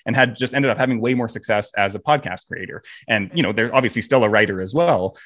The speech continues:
but it turned out that, you know, he was making these incredibly, like, audio rich with sound design and all these things. Like, he was really, like, doing it t-, to a hundred percent on the podcast side of things. And that all, his writing was good and it ultimately took off, whereas it never really gained traction when it was just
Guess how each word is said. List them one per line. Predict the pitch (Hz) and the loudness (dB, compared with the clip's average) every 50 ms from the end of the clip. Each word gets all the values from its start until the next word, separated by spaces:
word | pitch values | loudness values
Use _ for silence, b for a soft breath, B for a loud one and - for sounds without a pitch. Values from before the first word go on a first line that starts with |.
| B B | B B
but | - 120 107 101 98 - - | 2 4 4 4 4 0 -2
it | 120 110 - | -6 -6 -2
turned | - 139 123 110 | -2 0 2 4
out | 110 107 101 110 | 4 4 2 2
that, | 107 101 | 0 0
you | 110 113 | 0 -2
know, | 107 | -2
he | 107 139 143 | -2 0 0
was | 131 107 | 0 0
making | 123 120 - 120 110 | -2 -2 -2 -2 -2
these | 110 107 104 | -2 -2 -4
incredibly, | 117 98 - - 120 117 110 107 117 113 | -4 -4 -2 -2 0 0 0 0 0 0
like, | 110 107 104 - - - | 2 0 0 -2 -4 -2
audio | 107 113 120 120 120 123 117 | 0 0 2 2 2 2 0
rich | 110 110 117 113 113 - - | 2 2 0 0 0 -2 -6
with | - 104 - - | -6 -6 -4 -2
sound | - 147 151 139 127 | 0 0 2 2 0
design | 127 113 127 127 123 120 120 | 0 0 0 0 2 2 4
and | 120 | 4
all | 123 127 127 | 4 4 2
these | 120 - | 2 0
things. | 143 131 113 | 0 0 0
Like, | 113 113 | 0 0
he | 139 | -2
was | 135 113 110 | -2 -2 0
really, | 123 147 156 143 135 113 | 0 0 0 0 0 0
like, | 110 107 104 104 - _ _ _ _ _ _ _ _ _ 107 | 0 0 -2 -2 -4 _ _ _ _ _ _ _ _ _ -8
doing | 107 123 131 131 127 120 | -4 0 2 2 4 4
it | 117 107 - - - _ _ _ - | 2 2 0 -2 -10 _ _ _ -12
t-, | - 175 - - - - - _ _ _ - | -12 -12 -12 -14 -18 -20 -20 _ _ _ -6
to | - 139 120 | -2 0 0
a | - - | 0 0
hundred | - 135 127 107 - | 0 0 0 -2 -4
percent | - 113 - 131 117 107 101 - - | -6 -6 -2 -2 0 0 -2 -4 -2
on | 110 107 104 | -2 -2 -2
the | 95 | -2
podcast | - 135 143 147 143 113 95 - | 0 0 0 0 0 -2 -2 -2
side | - 104 104 | -2 -2 -2
of | 98 - | -2 -4
things. | - 101 104 104 101 - B B B B B | -4 -4 -4 -6 -6 -10 B B B B B
And | 104 104 104 104 98 87 - _ - | 0 2 2 2 0 -4 -8 _ 0
that | 92 95 95 - - _ - | 0 0 0 -2 -8 _ -2
all, | 110 110 | -2 0
his | 104 113 110 98 | 0 -2 -4 -2
writing | 101 101 104 107 | 0 0 0 0
was | 110 110 110 | 0 0 2
good | 147 196 208 160 | 4 4 4 4
and | 147 127 | 4 2
it | 117 117 | 2 2
ultimately | 117 117 - 131 131 123 127 - 131 123 | 2 0 0 -2 -4 -4 -2 -4 -4 -2
took | - 151 - 180 | -2 -2 0 2
off, | 208 139 - - - | 2 2 2 2 2
whereas | 120 113 110 101 101 | 2 2 2 2 0
it | 104 113 110 - | -4 -6 -2 0
never | 110 107 117 117 | 0 0 0 0
really | 117 120 117 120 | 0 0 0 -2
gained | 113 120 110 113 107 104 | -2 -2 -2 -2 -4 -4
traction | - 117 110 110 - - 110 110 | -2 0 0 0 -2 -4 -6 -6
when | 110 98 | -6 -6
it | 104 | -8
was | 92 - - | -10 -16 -10
just | - - 107 - - - | -8 -6 -6 -6 -8 -14